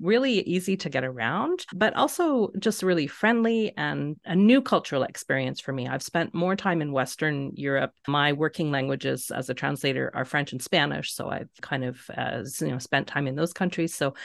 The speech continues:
it was really a, a big adventure. I registered for a language and culture class. So that was fun to just to learn a little bit about it. I mean,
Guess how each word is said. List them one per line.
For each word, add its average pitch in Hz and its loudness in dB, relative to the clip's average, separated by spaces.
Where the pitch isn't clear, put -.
it 156 0
was 151 0
really 160 2
a, 131 0
a 127 -2
big 139 -2
adventure. - -6
I 151 4
registered 185 4
for 156 0
a 139 2
language 165 4
and 196 4
culture 165 0
class. - 0
So 147 -4
that 143 0
was - -4
fun - -4
to - -4
just 226 0
to 349 4
learn 143 4
a 135 -2
little 131 -6
bit - -8
about - -4
it. - -2
I - -4
mean, 139 0